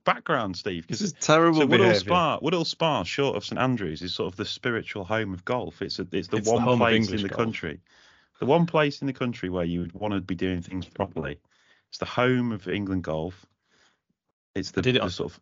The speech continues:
Speaker 1: the epicenter of amateur golf. It's
Speaker 2: I
Speaker 1: the,
Speaker 2: did it
Speaker 1: where
Speaker 2: on
Speaker 1: the
Speaker 2: the
Speaker 1: sort of
Speaker 2: Bracken course.
Speaker 1: the dictates of rules and W H S and etiquette, let's not forget etiquette, is where they all emanate from. You're there on a freebie, are you?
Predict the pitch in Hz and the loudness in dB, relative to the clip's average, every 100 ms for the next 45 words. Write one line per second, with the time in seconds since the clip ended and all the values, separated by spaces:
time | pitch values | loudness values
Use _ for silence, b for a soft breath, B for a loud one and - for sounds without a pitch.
0 | - 101 - 127 - 107 - 98 80 - | -2 0 2 0 -2 -2 0 -2 -4 -8
1 | 80 82 82 98 92 92 87 87 80 92 | -8 -8 -6 -4 -6 -8 -4 -4 -4 -10
2 | - _ _ - 87 - 101 107 107 101 | -18 _ _ -10 -8 -6 0 2 2 0
3 | 98 107 90 98 90 90 87 - - _ | 0 0 -2 -8 -8 -10 -10 -12 -18 _
4 | 104 101 127 120 - 110 - - - 90 | -10 -6 -2 -2 -4 -10 -10 -12 -12 -6
5 | 101 107 101 90 82 104 107 95 87 92 | -4 -2 -4 -6 -6 -4 -2 -2 -2 -4
6 | 90 85 - 104 - - 82 - 87 - | -4 -4 -4 -4 -6 -4 -4 -4 -6 -8
7 | - _ 117 101 - - 87 87 - 92 | -16 _ -8 -6 -8 -10 -10 -8 -8 -10
8 | 92 87 82 - _ _ - - 87 101 | -10 -10 -10 -10 _ _ -20 -14 -6 -2
9 | 92 95 98 104 - 107 101 90 85 - | 0 2 2 0 0 0 0 0 -2 -4
10 | 98 76 85 87 B B B B 117 - | -4 -2 -6 -10 B B B B -20 -20
11 | _ - 131 135 135 131 135 131 156 160 | _ -2 2 4 4 4 2 -2 -2 -2
12 | 160 190 240 214 233 254 | 0 0 0 0 -2 -4